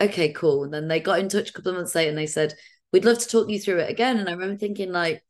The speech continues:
"Okay, but we're gonna need to start about, talk about this getting paid now, because we're going into consultancy, blah, blah, blah." And actually what it led on to was, um, Fuck Being Humble is now the global brand co-, uh, partner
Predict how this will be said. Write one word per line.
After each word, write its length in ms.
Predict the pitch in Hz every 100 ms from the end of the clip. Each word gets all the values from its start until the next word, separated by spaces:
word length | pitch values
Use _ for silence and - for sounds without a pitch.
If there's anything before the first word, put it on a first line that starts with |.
| -
"Okay, 420 | 311 - 311 208
but 140 | -
we're 80 | 208
gonna 140 | 294 403
need 120 | 415
to 60 |
start 280 | - 349 285
about, 420 | 240 226 214 240
talk 140 | - 247
about 160 | 220
this 100 | -
getting 320 | - 160 160 -
paid 360 | 254 240 214
now, 220 | 170 120
because 380 | 117 151 180 175
we're 80 | 202
going 300 | 226 226 214
into 280 | 196 190 185
consultancy, 800 | 190 180 208 190 180 180 185 170
blah, 120 | 170
blah, 80 | 165
blah." 280 | 170 156 139 - - - - _ _ -
And 160 | 214
actually 400 | 254 254 - 202
what 240 | 180 185 170
it 100 | 170
led 200 | 175 175
on 200 | 180 180
to 200 | - 160
was, 580 | 156 151 147 151 - _
um, 460 | 156 151 143 147 143 _ _ _ _ _ _ _ _ -
Fuck 340 | - - 196 -
Being 200 | 175 165
Humble 240 | 170 156
is 160 | 151 151
now 220 | 156 147
the 100 | 151
global 460 | 151 147 147 151
brand 400 | 143 147 143 143
co-, 300 | - 156 143 - _
uh, 160 | 156 143 -
partner 720 | 170 156 - - 101 -